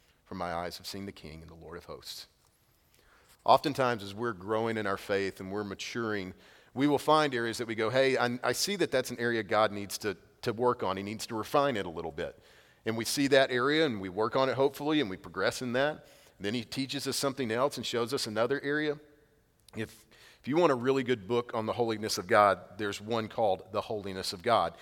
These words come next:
Um, it's by a pastor. He's passed away. He's one of my favorites, though, a guy named R C Sproul. Um, he talks about this chapter. And he talks about what I just said, that most of the time our,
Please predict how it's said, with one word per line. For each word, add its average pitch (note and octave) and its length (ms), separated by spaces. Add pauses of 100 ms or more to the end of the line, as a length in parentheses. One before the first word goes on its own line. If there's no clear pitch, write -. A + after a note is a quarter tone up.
(320)
Um, G#2+ 280
it's G#2+ 100
by A#2 520
a G2+ 220
pastor. B2+ 480
He's G#2 220 (160)
passed A#2+ 280
away. A2 240
He's F#2+ 120
one A#2 100
of G#2+ 60
my F2+ 80
favorites, F#2 400
though, F#2 180
a F#2 40
guy G#2 160
named G#2 180
R G2+ 140
C - 180
Sproul. F2 440 (360)
Um, F2+ 640
he C3+ 120
talks C3 380
about G#2+ 240
this - 160
chapter. - 480 (640)
And G2+ 80
he A2+ 80
talks C#3 320
about G#2+ 280
what G#2 120
I G#2 100
just F#2 180
said, G#2+ 260
that F#2 60
most A2 240
of B2+ 80
the - 60
time A2+ 300
our, G2+ 200